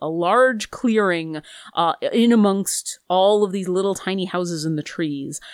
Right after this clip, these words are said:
And there's a roaring bonfire set up. And next to this roaring bonfire, you see a giant purple sleeping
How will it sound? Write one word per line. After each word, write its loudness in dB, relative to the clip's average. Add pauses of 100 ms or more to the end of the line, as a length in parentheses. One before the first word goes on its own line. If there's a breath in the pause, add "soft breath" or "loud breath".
(200 loud breath)
And -2
there's 0
a -2
roaring 2
bonfire -2
set -8
up. -8 (300 loud breath)
And -10
next -10
to -2
this -6
roaring 2
bonfire, -2 (200 soft breath)
you -10
see -8
a -12 (160)
giant -4 (340 loud breath)
purple -2 (120 soft breath)
sleeping -6